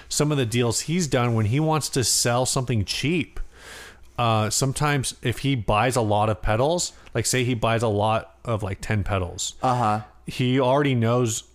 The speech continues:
Speaker 1: how much, how many of those pedals he needs to sell to break even.
Speaker 2: Right.
Speaker 1: So say he buys ten, uh, he sells five, breaks even. The other five pedals can become, like,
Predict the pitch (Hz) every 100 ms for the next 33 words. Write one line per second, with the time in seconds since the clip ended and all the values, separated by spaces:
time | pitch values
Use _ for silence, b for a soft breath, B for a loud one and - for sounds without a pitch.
0 | - - 117 120 120 117 117 - - b
1 | b b b - 139 139 135 127 - 120
2 | 117 - 113 113 - 110 113 107 104 101
3 | - 101 107 151 160 - 120 110 95 -
4 | - - 120 - 135 135 123 113 120 127
5 | 120 - 147 139 127 120 113 b b b
6 | - - 120 110 107 107 104 - - -
7 | - - - 98 117 - 135 135 - 127
8 | 113 120 107 123 123 120 143 143 135 117
9 | B B - 120 151 160 156 147 - 131
10 | 151 - 131 120 117 - 131 127 123 117
11 | 101